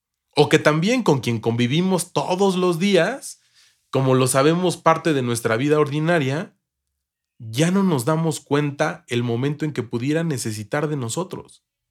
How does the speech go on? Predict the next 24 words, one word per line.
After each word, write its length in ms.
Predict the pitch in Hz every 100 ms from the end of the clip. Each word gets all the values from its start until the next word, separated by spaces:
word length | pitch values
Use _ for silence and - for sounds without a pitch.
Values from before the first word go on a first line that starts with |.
| _ _ _ _ _ _ _ _ _ _
O 100 | -
más 300 | 123 165 190
aún, 520 | 185 156 208 185 120 - _ _ _ _ _ _ _ _ _
ac-, 240 | 117 113 _ _
acuérdate, 560 | 107 110 160 170 117 110
o 60 |
sea, 160 | 104 120
no 160 | 147 160
podemos 460 | 170 170 165 143
dar 220 | 139 143 -
algo 320 | 147 185 -
que 100 | -
no 140 | 107 101
tenemos. 640 | 104 98 98 95 - _ _ _ _ _ _ _ _ _ _ _ _ _ _ _ _ _ _ -
Ojalá 680 | 107 110 107 147 226 - _ _ _ _ -
y 300 | 127 120 _
todo 320 | - 156 165 196
lo 200 | 170 -
que 100 | 107
hacemos 720 | 107 135 156 226 233 - _ _ _ _ _ -
lo 100 | 117
hiciéramos 600 | 113 151 160 175 165 -
como 600 | 123 117 110 104 101 - _ _ _
muy, 460 | 123 143 156 156